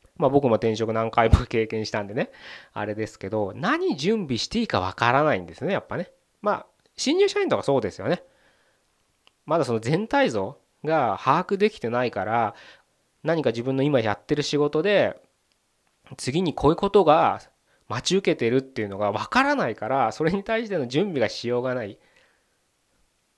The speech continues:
まあ、それはしょうがないことだと思うんですけど、うん、新人に関してはね。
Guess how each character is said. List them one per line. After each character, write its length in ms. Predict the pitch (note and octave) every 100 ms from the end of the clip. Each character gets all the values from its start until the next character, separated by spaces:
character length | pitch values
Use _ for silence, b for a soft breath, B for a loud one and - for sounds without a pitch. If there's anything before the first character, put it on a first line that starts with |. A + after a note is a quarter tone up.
| _ _ -
ま 60 |
あ、 20 |
そ 120 | C#3+ C#3
れ 60 |
は 60 | D4+
し 120 | -
ょ 80 | D#4
う 20 |
が 100 | F4+
な 80 | G4
い 60 |
こ 100 | C#4
と 100 | C#3+
だ 120 | C3+ A2
と 80 |
思 160 | A#2+ F#3
う 40 |
ん 20 | E3+
で 100 | C3
す 80 |
け 120 | - A3+
ど、 320 | D#4 A2 - _ _ _ _ _ _ _ _ _ - _ -
う 40 |
ん、 400 | B2 A#2+ A#2+ B2+ - G4 - b b b b
新 240 | - C3 A#2
人 140 | A#2+
に 80 | A#2
関 220 | B2+ A#2
し 40 | -
て 100 | F#2+
は 100 | C3
ね。 160 | G#3+